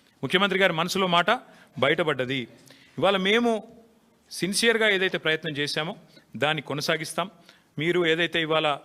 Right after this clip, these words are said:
లూటీకి పాల్పడుతున్నారో దాన్ని కూడా అడ్డుకుంటాం. ఎందుకంటే తప్పకుండా మేము బీజేపీని కూడా అడుగుతున్నాం. మేము అడిగినాము భారతీయ జనతా పార్టీ వాళ్ళని,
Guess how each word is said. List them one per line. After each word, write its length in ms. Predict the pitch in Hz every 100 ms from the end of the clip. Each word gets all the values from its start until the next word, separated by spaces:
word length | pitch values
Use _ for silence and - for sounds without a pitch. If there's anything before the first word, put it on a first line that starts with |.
| -
లూటీకి 400 | 110 135 165 185
పాల్పడుతున్నారో 640 | - 160 156 156 156 160 185 - - _ 104
దాన్ని 300 | 127 156 165
కూడా 180 | 160
అడ్డుకుంటాం. 500 | 139 139 - 156 175 196 - -
ఎందుకంటే 640 | 135 156 175 185 170 175 - _ -
తప్పకుండా 300 | 151 185 208
మేము 140 | 180 143
బీజేపీని 360 | 175 208 208
కూడా 120 | 208
అడుగుతున్నాం. 380 | 180 190 170 101 - - _ _ _ _ _
మేము 120 | 156 165
అడిగినాము 480 | 185 214 214 139 - - _ _ _ _ _ _ -
భారతీయ 460 | 107 113 151 170 190
జనతా 220 | 160 160
పార్టీ 240 | 147 135
వాళ్ళని, 220 | 127 104